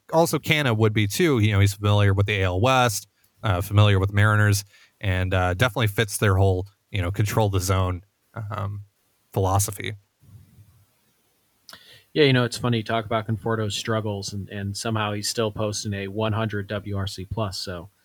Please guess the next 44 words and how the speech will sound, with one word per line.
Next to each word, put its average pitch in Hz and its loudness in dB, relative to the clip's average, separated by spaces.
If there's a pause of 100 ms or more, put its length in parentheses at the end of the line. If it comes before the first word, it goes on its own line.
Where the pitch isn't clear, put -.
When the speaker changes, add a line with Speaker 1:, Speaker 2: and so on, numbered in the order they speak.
(260)
Speaker 2:
exactly 117 0
Speaker 1:
Which 104 2
is 113 2
Speaker 2:
league 110 4
Speaker 1:
average. 98 -2
Speaker 2:
average. 95 -4 (100)
Yes, - -10
exactly 113 2
Speaker 1:
Yeah. 117 -2
Speaker 2:
league 113 -4
average. 104 0
And, 104 -8 (520)
you 131 -4
know, 113 0
if 104 -2
you 110 -4
wanna 113 -2
take 110 -4
a 107 -6
look 107 -2
at 107 -2 (420)
other 127 0
Mariner 117 2
hitters 110 0
who 113 -4
have 107 0 (140)
s-, - -16
played 123 2
as 107 -2
many 120 0
games 117 -2
as 104 -8
Conforto 143 4
has 110 2
this 107 -6
year 107 -4 (400)
with 120 -2
a 110 0
higher 113 2
Speaker 1:
<laughs> - -20
Speaker 2:
W 113 -2
R 110 0
C 101 -8
plus, 143 2